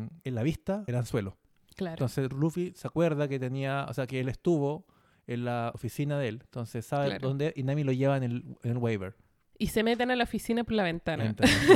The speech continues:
Speaker 1: la mala.
Speaker 2: <laughs> Que es una muy buena entrada, porque además
Speaker 1: Sí.
Speaker 2: estaba justo Jonathan ahí. Y se sorprende, así como, "No me
Speaker 1: Mm,
Speaker 2: imaginaba que
Speaker 1: sí.
Speaker 2: podían entrar por acá".
Speaker 1: Sí, sí.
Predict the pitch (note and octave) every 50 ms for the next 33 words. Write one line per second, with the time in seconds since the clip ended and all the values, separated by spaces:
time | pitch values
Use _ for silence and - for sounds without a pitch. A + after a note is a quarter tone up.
0 | - - G4 - A#2 - - - - - F#4 F#4 - - - D4+ D#4 - _ _
1 | - - - - - - C4 C4+ C#4 C#4 C4 C4 C4+ C4+ C4+ C4+ C4 C4+ C4 -
2 | - G3 F#3 F#3 F3 F3 F#3 E3+ - F#3 F#3 F#3+ G3+ A#3 - - A3+ A3 A3 -
3 | B3 A#3+ - B3+ A#3+ A3+ A3+ F#3 G#3+ A3+ A3+ A3 A3 G#3+ G3+ G3 F#3 G#3 C#4 -
4 | _ _ _ _ _ _ _ _ _ _ _ _ _ _ _ _ _ _ - -
5 | - - A3 - A3+ G3+ - - G3 G3 G3+ G#3+ G#3+ G3+ F#3+ G3+ G#3 G3 G3+ G#3
6 | G#3 G#3 A3 B3 C#4 C#4+ D#4 - - C4 B3 B3 C4 B3+ - - B3+ C4+ C4+ C4+
7 | C#4 C#4+ C4+ D4+ - - - - - - - - - D#3+ D#3 - -